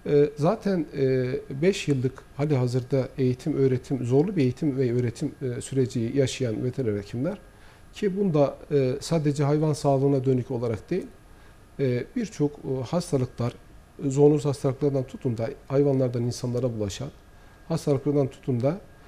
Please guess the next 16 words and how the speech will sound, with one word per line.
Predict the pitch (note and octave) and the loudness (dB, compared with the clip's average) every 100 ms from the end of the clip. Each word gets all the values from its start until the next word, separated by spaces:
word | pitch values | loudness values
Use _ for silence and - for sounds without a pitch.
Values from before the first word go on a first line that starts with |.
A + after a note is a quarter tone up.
| - - | -20 -4
viral | D3+ F#3+ | 2 4
hastalıklara | F3 C3 - A2+ A2 A2 | 2 0 -4 -4 -4 -4
kadar | A#2 B2 F3+ - - - - - | -4 -4 -6 -10 -20 -20 -20 -4
hayvanların, | C3+ C#3+ D#3+ D3+ D#3 A3 B3+ - - - - C#3+ | 2 4 4 4 2 0 -2 -16 -20 -20 -12 -4
e, | B2 A#2+ C#3 | 0 0 4
değişik, | C3+ D3 - - - | 4 4 0 -6 -4
e, | C3+ B2+ | -2 -2
türlerin | - C#3+ C3+ D#3 G3+ - | 0 2 2 2 -2 0
kendi | D3+ D#3+ | 0 2
içerisindeki | - - C3+ C#3+ B2+ C#3 G#2+ | 0 0 0 0 0 -2 -2
farklı | - A#2 - | -4 -4 -2
hastalıklarından | D3 - A#2 - A#2+ A#2+ | -4 -4 -6 -4 -6 -6
tutun | G2 - - G#2+ | -8 -10 -6 -6
da, | D#3+ G#3 - - - - - - - | -6 -10 -18 -20 -20 -20 -20 -14 -6
e, | |
e, | B2+ A#2+ A#2+ A#2+ - - - - - | -4 -4 -4 -6 -8 -18 -20 -20 -16